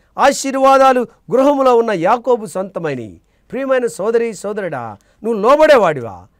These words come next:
దేవునికి లోబడేవాడివా? దేవుని ఆజ్ఞకు లోబడాలి, దేవుని హెచ్చరికకు లోబడాలి. దేవుని ఆజ్ఞకు లోబడని ఆదాము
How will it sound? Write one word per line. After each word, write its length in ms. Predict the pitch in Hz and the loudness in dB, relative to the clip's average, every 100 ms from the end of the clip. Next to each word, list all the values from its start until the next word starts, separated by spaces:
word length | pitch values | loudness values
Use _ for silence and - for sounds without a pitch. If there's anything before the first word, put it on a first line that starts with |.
| _ _ _ | _ _ _
దేవునికి 440 | 123 240 294 285 247 | 0 4 4 2 0
లోబడేవాడివా? 840 | 240 302 285 226 165 127 110 95 _ _ _ | 2 6 6 4 2 -4 -8 -16 _ _ _
దేవుని 300 | 160 269 285 | 4 4 4
ఆజ్ఞకు 560 | 233 233 247 254 285 247 | 4 4 2 0 -2 -2
లోబడాలి, 640 | 170 240 285 277 269 262 - _ _ _ | 0 2 4 4 4 0 -10 _ _ _
దేవుని 300 | 151 269 285 | 2 2 2
హెచ్చరికకు 640 | 233 208 208 294 247 247 262 | 0 -4 -2 -4 -4 -6 -2
లోబడాలి. 580 | 208 269 233 147 107 92 _ _ | 0 2 2 2 -2 -14 _ _
దేవుని 440 | 151 269 277 269 269 | 4 6 6 0 -2
ఆజ్ఞకు 500 | 208 247 220 254 196 | 0 0 0 0 0
లోబడని 440 | 180 254 294 285 | 0 2 2 4
ఆదాము 600 | 277 285 277 190 143 113 | 6 6 4 0 -2 -10